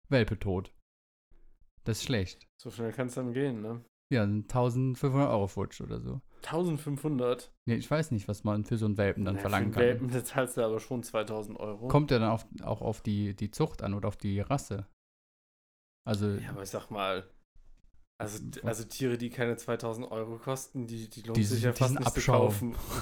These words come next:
Speaker 1: <laughs> Aber, ähm, man kann ja dann vielleicht auch
Speaker 2: Das ist
Speaker 1: eine
Speaker 2: für Geringverdiener.
Speaker 1: Ja, <laughs> stimmt. Genau, ich mach ihnen ein Angebot. Vielleicht kann man auch so ein, so eine Sammelbestellung machen.
Speaker 2: Ja.
Speaker 1: Irgendwie, dass sich drei Familien zusammentun und dann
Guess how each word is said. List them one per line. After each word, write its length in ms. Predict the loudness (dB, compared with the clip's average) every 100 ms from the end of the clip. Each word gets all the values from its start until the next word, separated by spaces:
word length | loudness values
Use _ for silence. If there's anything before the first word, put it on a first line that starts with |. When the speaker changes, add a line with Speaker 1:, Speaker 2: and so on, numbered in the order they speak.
| -4 6
Speaker 1:
<laughs> 1300 | 6 6 -10 -18 -20 -18 -18 -18 -20 -20 -20 -20 0
Aber, 360 | 4 6 6 4
ähm, 540 | 4 4 2 0 0
man 140 | 2 4
kann 200 | 6 6
ja 80 | 6
dann 200 | 6 4
vielleicht 340 | 4 2 2
auch 160 | -2 0
Speaker 2:
Das 80 | 4
ist 60 |
Speaker 1:
eine 100 | 2
Speaker 2:
für 180 | 4 2
Geringverdiener. 920 | 4 2 2 2 0 0 -2 2 4
Speaker 1:
Ja, 100 | 4 4 4
<laughs> 80 |
stimmt. 280 | 4 4 4 0 -10 _ 0
Genau, 300 | 4 4 4
ich 180 | 2 0
mach 220 | 0 2
ihnen 140 | 2
ein 200 | 2 2
Angebot. 640 | 2 2 2 0 0 0 -6 -16 0
Vielleicht 240 | 2 4
kann 120 | 6
man 80 | 6
auch 100 | 4 0
so 140 | 0
ein, 280 | 2 2 0
so 80 | 0
eine 100 | 0
Sammelbestellung 800 | 4 4 4 2 0 0 0 0
machen. 360 | -2 -6 -10 -12 _ -12
Speaker 2:
Ja. 280 | -8 -6 -4
Speaker 1:
Irgendwie, 300 | -2 0 -2
dass 180 | -4 -4
sich 240 | -6 -6
drei 420 | 2 4 6 2
Familien 460 | 0 -2 0 2 0
zusammentun 800 | -2 0 2 2 0 2 2 2
und 100 | 2
dann 360 | 2 2 -2